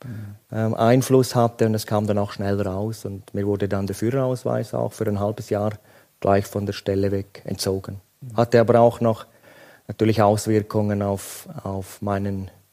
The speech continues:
Speaker 2: mittlerweile Vertrag im Eishockeyverein.
Speaker 1: Mhm.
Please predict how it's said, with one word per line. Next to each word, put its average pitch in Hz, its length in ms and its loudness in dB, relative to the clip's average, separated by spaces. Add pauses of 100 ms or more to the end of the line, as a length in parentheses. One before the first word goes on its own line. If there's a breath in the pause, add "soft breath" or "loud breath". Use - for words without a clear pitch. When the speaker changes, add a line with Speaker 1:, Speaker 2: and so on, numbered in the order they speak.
(140)
Speaker 2:
mittlerweile 104 920 4
Vertrag 104 640 -4 (240)
im 104 140 -4
Eishockeyverein. 107 720 -6 (180)
Speaker 1:
Mhm. 104 260 -14